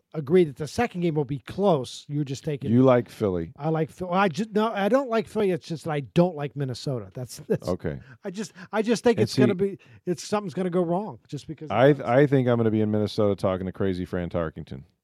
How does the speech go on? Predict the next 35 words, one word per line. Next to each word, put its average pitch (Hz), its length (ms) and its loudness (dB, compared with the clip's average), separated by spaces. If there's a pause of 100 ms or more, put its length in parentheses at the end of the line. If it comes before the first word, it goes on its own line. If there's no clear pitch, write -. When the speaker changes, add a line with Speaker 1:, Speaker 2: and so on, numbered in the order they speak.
(640)
Speaker 1:
There 170 180 0
you, 175 220 -4
that 170 200 -4
would 185 120 -6
be 135 140 -4
awesome. 143 480 -8 (340)
Speaker 2:
Who 110 160 0
was 104 160 0
right 107 220 2
about 92 240 -2
Josh 90 180 -2
Speaker 1:
Okay, 190 120 2
Speaker 2:
Freeman. 180 160 2
Speaker 1:
now 170 180 2
I'm, 165 120 -4
now 170 160 2
I'm 156 80 -2
hoping 135 320 -2
Minnesota 120 400 -8
gets - 280 -14
there, 92 240 -20
just 135 180 -8
so - 80 -12
you 117 140 -10
can 113 120 -10
do 113 60 -2
Speaker 2:
Remember 147 300 4
Speaker 1:
that. 143 140 6
Speaker 2:
that 143 60 2
interview 139 280 0
on 135 100 2
radio? 131 320 0
That 104 140 -2
was 90 120 -2
awesome. 85 400 -4